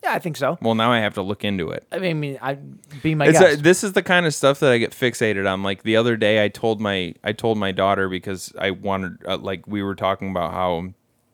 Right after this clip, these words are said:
Speaker 2: um, we're gonna tell you this,
Speaker 1: Her
Speaker 2: but
Speaker 1: head's tiny enough.
Speaker 2: Well,
Speaker 1: Don't
Speaker 2: her
Speaker 1: shrink
Speaker 2: head
Speaker 1: it.
Speaker 2: is tiny.
Speaker 1: <laughs>
Speaker 2: But, w-, w-, like, we were telling her, "Hey, uh,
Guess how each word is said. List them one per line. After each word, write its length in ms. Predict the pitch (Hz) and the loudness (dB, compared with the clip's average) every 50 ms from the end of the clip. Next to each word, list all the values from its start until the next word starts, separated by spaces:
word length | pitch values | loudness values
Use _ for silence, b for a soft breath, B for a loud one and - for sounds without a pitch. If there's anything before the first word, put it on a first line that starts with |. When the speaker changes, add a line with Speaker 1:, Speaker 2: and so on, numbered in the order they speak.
| _ _ _ _ _ _ - - | _ _ _ _ _ _ -14 -8
Speaker 2:
um, 460 | - 98 98 98 92 90 85 87 85 - - | -4 -4 -2 -2 -2 -4 -6 -8 -12 -8 -6
we're 160 | 135 127 120 | -4 -2 0
gonna 180 | 131 127 117 110 | 0 0 0 0
tell 180 | - 131 117 | 0 0 0
you 140 | 113 107 104 | 0 0 -2
this, 160 | 98 95 98 | -2 -2 -2
Speaker 1:
Her 80 | 180 180 | 0 2
Speaker 2:
but 140 | 190 185 185 | 2 2 2
Speaker 1:
head's 240 | 202 196 165 - | 0 -2 -4 -8
tiny 420 | - - - - 139 151 156 147 135 | -16 -18 -16 -12 -10 -8 -8 -8 -8
enough. 380 | 120 123 123 107 87 - - | -8 -10 -10 -12 -12 -12 -8
Speaker 2:
Well, 100 | - 101 | -6 -6
Speaker 1:
Don't 80 | 101 110 | -2 0
Speaker 2:
her 60 | 131 | 0
Speaker 1:
shrink 120 | 123 120 135 | 0 2 2
Speaker 2:
head 120 | 127 127 | 2 4
Speaker 1:
it. 40 | 123 113 | 2 2
Speaker 2:
is 120 | 113 - | 0 -2
tiny. 360 | - 120 104 95 95 92 - - - - | -2 -4 -2 -2 -4 -6 -8 -8 -6 -6
Speaker 1:
<laughs> 0 | 214 - | -4 -4
Speaker 2:
But, 80 | - 233 | 0 4
w-, 500 | - - 131 - - _ - 143 135 - - - | 4 4 4 4 0 _ -6 -6 -6 -6 -8 -12
w-, 180 | 131 120 113 127 | -12 -12 -8 -2
like, 400 | 127 123 117 107 - - - _ - 117 110 - - - | 2 2 2 2 0 -6 -16 _ -10 -10 -10 -10 -14 -8
we 180 | 127 123 123 120 | -2 2 4 4
were 100 | 117 117 | 4 4
telling 320 | - - 135 123 120 120 117 | 2 0 0 0 2 0 0
her, 220 | 113 107 98 - | 0 0 -2 -2
"Hey, 340 | - 113 131 127 110 98 85 - - | -2 -2 0 0 2 0 -2 -4 -4
uh, 440 | - 85 98 95 90 87 87 87 | 0 0 2 2 2 2 0 -2